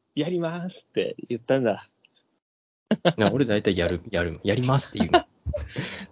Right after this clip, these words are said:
Speaker 1: <laughs> やばいな。
Speaker 2: いや、で、で、で、その、
Speaker 1: うん。
Speaker 2: 何日目か、だ、京都のホテルに、駅前のホテルに泊まった時に、その、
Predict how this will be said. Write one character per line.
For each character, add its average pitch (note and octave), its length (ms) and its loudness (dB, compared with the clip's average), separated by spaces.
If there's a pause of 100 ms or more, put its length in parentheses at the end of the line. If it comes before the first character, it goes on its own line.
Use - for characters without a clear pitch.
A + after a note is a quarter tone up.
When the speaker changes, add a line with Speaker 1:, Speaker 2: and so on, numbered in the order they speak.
(120)
Speaker 1:
<laughs> - 0 -
や - 340 0
ば G#2+ 220 0
い G#2+ 160 2
な。 A2 540 -4
Speaker 2:
い A#2+ 60 6
や、 G2+ 120 8
で、 C3+ 420 8
で、 A2+ 220 10
で、 A2 300 6 (440)
そ - 160 -6
の、 E2 160 0
Speaker 1:
う B1 40 2
ん。 - 20 0 (500)
Speaker 2:
何 D3+ 240 10
日 G3+ 320 10
目 F#3 80 10
か、 G#2 100 6
だ、 G#2 120 6
京 A3+ 280 12
都 - 200 6
の G2+ 60 4
ホ C#3 140 6
テ A#2 140 8
ル F2+ 80 4
に、 F2+ 120 0
駅 G2 200 0
前 D3 160 8
の C#3 80 2
ホ D3+ 80 0
テ B2 100 6
ル F#2 60 4
に F2+ 40 -2
泊 G2 100 -4
ま G2+ 100 2
っ G#2 40 -10
た - 100 -8
時 F#2 220 -2
に、 E2+ 280 -2 (1400)
そ - 140 -8
の、 D2+ 400 -6